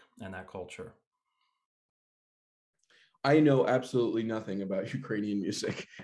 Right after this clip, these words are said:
Speaker 2: and I'll be the first to, uh, <laughs> to admit that. Um, but I've been listening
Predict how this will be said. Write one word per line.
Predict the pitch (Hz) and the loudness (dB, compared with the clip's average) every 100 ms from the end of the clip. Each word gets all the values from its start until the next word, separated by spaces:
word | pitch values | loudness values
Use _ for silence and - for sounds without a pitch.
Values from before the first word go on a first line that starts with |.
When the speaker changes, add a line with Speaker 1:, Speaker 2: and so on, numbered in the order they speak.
| - | -6
Speaker 2:
and | 123 | 0
I'll | 113 | 2
be | 180 | 4
the | 170 | 4
first | 139 208 196 - | 6 4 4 2
to, | 160 143 127 | 0 2 2
uh, | 143 285 | 4 0
<laughs> | - - | 0 -4
to | - 165 | 2 2
admit | 139 143 156 165 | 2 2 0 0
that. | 127 110 107 - - - 143 - | 0 -2 -4 -10 -20 -20 -20 -4
Um, | 131 123 123 135 - _ - - _ _ _ | 2 2 2 -4 -12 _ -20 -20 _ _ _
but | - 127 | 2 4
I've | 131 | 4
been | 135 139 | 2 2
listening | 175 156 139 | 2 0 -2